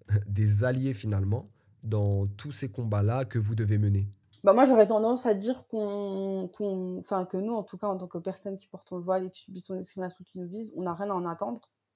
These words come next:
Speaker 2: Euh, enfin, on doit rien en attendre, c'est-à-dire que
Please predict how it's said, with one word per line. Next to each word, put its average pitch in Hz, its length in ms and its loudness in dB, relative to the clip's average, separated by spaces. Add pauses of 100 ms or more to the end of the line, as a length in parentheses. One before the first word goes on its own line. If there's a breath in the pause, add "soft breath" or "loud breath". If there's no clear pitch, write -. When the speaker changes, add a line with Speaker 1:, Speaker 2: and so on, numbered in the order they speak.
(160)
Speaker 2:
Euh, 175 840 -10 (160)
enfin, 190 260 -6
on 180 80 -4
doit 202 300 8
rien 185 160 0
en 165 100 -2
attendre, 170 400 -6
c'est-à-dire 175 300 -8
que - 200 -6